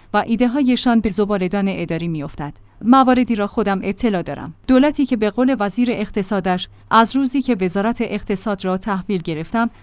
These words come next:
و مبارزه با رانتاری را شروع کردم،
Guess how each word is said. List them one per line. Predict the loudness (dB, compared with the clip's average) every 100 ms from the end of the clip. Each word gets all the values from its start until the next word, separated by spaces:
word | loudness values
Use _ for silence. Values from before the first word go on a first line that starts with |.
| -2
و | 0
مبارزه | 2 0 -2 0 0
با | 0
رانتاری | -2 -4 -4 -4 -2
را | -4
شروع | -6 -4 -2 -2
کردم، | 0 0 2 2